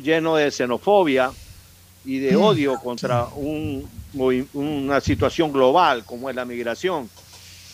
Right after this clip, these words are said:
Speaker 1: Más de cinco mil personas salieron a las calles de Iquique y agarraron a, a los venezolanos que estaban, pues, ahí con su, con las cosas tan pobres
Speaker 2: Con
Speaker 1: que
Speaker 2: sus
Speaker 1: cargan
Speaker 2: cosas.
Speaker 1: los venezolanos. Y entonces les quemaron sus colchones, les quemaron sus carpas,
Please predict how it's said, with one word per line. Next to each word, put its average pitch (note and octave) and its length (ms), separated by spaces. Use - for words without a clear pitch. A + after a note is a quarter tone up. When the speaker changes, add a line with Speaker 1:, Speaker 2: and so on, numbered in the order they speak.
Speaker 1:
Más E3+ 200
de F3+ 100
cinco D3+ 300
mil F3+ 160
personas E3 460
salieron E3 340
a D#3 40
las C#3+ 120
calles D#3+ 340
de C#3+ 80
Iquique D#3+ 520
y C#3 120
agarraron C#3+ 640
a, B2+ 320
a - 40
los A#2+ 520
venezolanos C3 840
que B2+ 100
estaban, C3+ 640
pues, A#2+ 160
ahí C#3+ 260
con B2 200
su, A2 160
con E3+ 100
las D#3+ 100
cosas G#3 320
tan G#3+ 160
pobres G3 340
Speaker 2:
Con C#3 60
Speaker 1:
que C3+ 60
Speaker 2:
sus - 80
Speaker 1:
cargan D#3+ 200
Speaker 2:
cosas. C#3 100
Speaker 1:
los B2 120
venezolanos. B2 680
Y D#3 60
entonces G#3+ 440
les F3+ 160
quemaron E3+ 640
sus - 160
colchones, D#3 640
les B2+ 140
quemaron D3 480
sus A#2+ 180
carpas, E3 500